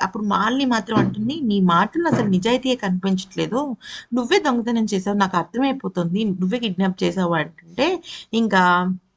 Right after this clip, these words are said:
అది వినదనమాట. వసుంధర ఏమంటుందంటే, "నువ్వు నన్ను అంటున్నావు, నీకు ఒక విషయం చెప్తాను, అసలు గౌతమ్ చేసేసి ఉంటాడు, ఎందుకనంటే నువ్వు నీ,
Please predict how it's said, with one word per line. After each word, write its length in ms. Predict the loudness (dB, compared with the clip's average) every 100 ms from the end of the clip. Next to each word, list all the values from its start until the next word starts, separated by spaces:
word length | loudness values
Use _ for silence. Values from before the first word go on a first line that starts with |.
| -2
అది 200 | 0 2
వినదనమాట. 640 | 2 2 2 4 4 2 -2 -8 -20 -2
వసుంధర 360 | 0 2 2 2
ఏమంటుందంటే, 840 | 4 2 0 -4 -4 -2 -2 -4 -8 _ 0
"నువ్వు 180 | 2 4
నన్ను 300 | 4 2 2
అంటున్నావు, 760 | 0 0 0 2 2 2 2 0 -8 -6 -2
నీకు 180 | 0
ఒక 120 | 2 2
విషయం 300 | 2 2 0
చెప్తాను, 640 | 0 0 0 2 0 0 -4 _ -4
అసలు 200 | -2 -2
గౌతమ్ 500 | 0 0 0 -2 2
చేసేసి 320 | 2 0 -2
ఉంటాడు, 580 | -2 0 2 4 4 2 -2 -16 _ _ 0
ఎందుకనంటే 960 | 0 2 2 2 2 2 2 2 0 -2 _ _ -8 -2
నువ్వు 360 | 0 0 4 6 6 6 4 2
నీ, 320 | 2 2 2